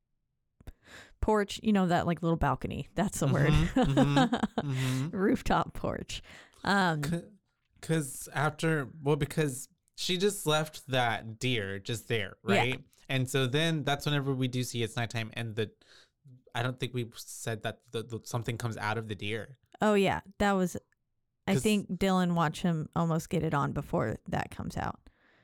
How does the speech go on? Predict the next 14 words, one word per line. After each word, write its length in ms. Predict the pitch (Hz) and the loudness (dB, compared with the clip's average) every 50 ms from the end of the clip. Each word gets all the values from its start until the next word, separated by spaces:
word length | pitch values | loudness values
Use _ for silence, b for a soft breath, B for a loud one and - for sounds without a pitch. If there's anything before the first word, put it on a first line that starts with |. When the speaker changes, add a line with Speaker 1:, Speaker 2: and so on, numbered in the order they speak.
| b b b b b b b b _ _ _ _ _ _ _ _ _ _ _ _ _ _ _ _ - - | b b b b b b b b _ _ _ _ _ _ _ _ _ _ _ _ _ _ _ _ -8 -2
Speaker 1:
Or 100 | - 185 | 0 2
maybe 280 | 190 180 165 151 156 160 | 2 2 2 4 4 2
it 60 | 147 | 2
doesn't. 360 | - 120 98 - - - - _ - - - _ _ _ _ _ _ _ _ _ _ _ _ _ _ _ _ _ _ _ _ - | 2 0 -2 -2 -4 -8 -10 _ -14 -20 -20 _ _ _ _ _ _ _ _ _ _ _ _ _ _ _ _ _ _ _ _ -10
Speaker 2:
He's 220 | - 123 156 147 | -4 -4 -2 0
not 160 | 151 175 180 131 | 0 0 0 2
watching 340 | 127 127 127 - - 185 | 0 0 0 -2 -4 -4
them 140 | 170 151 117 110 | -4 -4 -4 -4
yet. 260 | 107 98 - - - _ _ _ _ _ _ _ _ _ _ _ _ _ _ _ _ _ _ _ _ _ _ _ _ _ _ _ - | -6 -8 -10 -12 -18 _ _ _ _ _ _ _ _ _ _ _ _ _ _ _ _ _ _ _ _ _ _ _ _ _ _ _ -2
Speaker 1:
I 120 | 156 170 175 | 0 2 2
have 280 | 175 175 156 156 165 | 2 2 0 -2 -4
that 180 | - 151 151 - | -6 -6 -6 -6
he 180 | - 165 151 | -6 -8 -6
is. 300 | - - 143 - - - | -6 -6 -6 -8 -8 -14